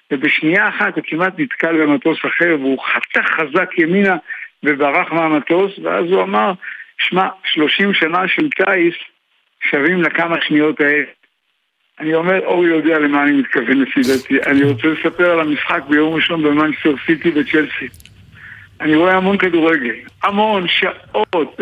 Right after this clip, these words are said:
באמת, מכל הליגות, מכל המקומות, מכל המינים, מכל הסוגות, הסוגים. מה שראינו בכדורגל ביום ראשון אחרי הצהריים בין מנצ'סטר סיטי וצ'לסי, היה אחד מרגעי, אני אומר לך, חסד,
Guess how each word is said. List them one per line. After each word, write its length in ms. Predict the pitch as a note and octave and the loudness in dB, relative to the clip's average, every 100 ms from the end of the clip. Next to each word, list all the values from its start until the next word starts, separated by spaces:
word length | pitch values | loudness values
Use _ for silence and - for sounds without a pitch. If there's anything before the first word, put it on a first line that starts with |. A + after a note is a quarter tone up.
| - _ _ _ D#4+ D4+ | -8 _ _ _ -20 -6
באמת, 560 | F3+ F3 F#3 G3+ G#3+ D3+ | -2 0 0 2 2 0
מכל 400 | D#3+ - G#3 A3+ | -4 -2 0 2
הליגות, 420 | G3+ F3 D#3+ D3+ | 2 2 2 0
מכל 360 | C#3+ C#3 G3+ G3 | -2 0 0 0
המקומות, 440 | E3+ D#3+ D#3+ D3 | 0 0 2 2
מכל 320 | C#3 C3+ F#3 F#3+ | 0 0 0 0
המינים, 360 | E3+ E3 E3 | 0 0 0
מכל 280 | D#3 E3+ E3 | 2 2 0
הסוגות, 420 | D#3 C#3+ C#3 C3 - - - - | -2 0 0 0 -4 -16 -8 -4
הסוגים. 560 | C#3 - C#3+ C#3+ C#3+ B2 - - - - - - | -2 -2 2 2 2 -2 -10 -14 -14 -18 -14 -2
מה 140 | E3 | 0
שראינו 520 | D#3+ F3+ E3 F3+ A3 | 2 2 4 4 2
בכדורגל 640 | F#3+ E3 D#3 D3+ F3 F3 E3+ | 2 0 2 4 2 2 2
ביום 380 | C#3+ D3 F3 E3 | 4 2 2 0
ראשון 520 | C3+ - E3 E3+ - - - | 0 0 0 0 -4 -12 -12
אחרי 340 | - - D#3 | -6 0 0
הצהריים 540 | D3+ D3+ D3 D3+ C#3 | 0 0 2 2 0
בין 220 | C3+ D3 C#3+ | 2 2 2
מנצ'סטר 400 | C#3+ C#3 - C3+ - | 0 0 0 0 0
סיטי 240 | D3+ D#3+ | 0 0
וצ'לסי, 640 | C#3 C#3+ D#3 D#3 - G3 F#3+ - - - - - - | -2 0 0 0 0 -2 -4 -8 -10 -10 -12 -10 -2
היה 300 | C#3 D#3 D3+ | 2 2 0
אחד 260 | - F3 E3 D3+ C3+ C3 - C3+ C#3 B2+ - - | -2 0 2 0 0 -6 -2 2 2 0 -6 -4
מרגעי, 560 | D#3 C3+ C#3 C3+ D#3+ E3 | 0 2 2 2 4 2
אני 100 | C3+ | 2
אומר 160 | C3+ D3+ | 2 2
לך, 100 | C#3+ | 0
חסד, 540 | B2 - D#3+ D#3+ C#3 | -2 0 -2 -2 -2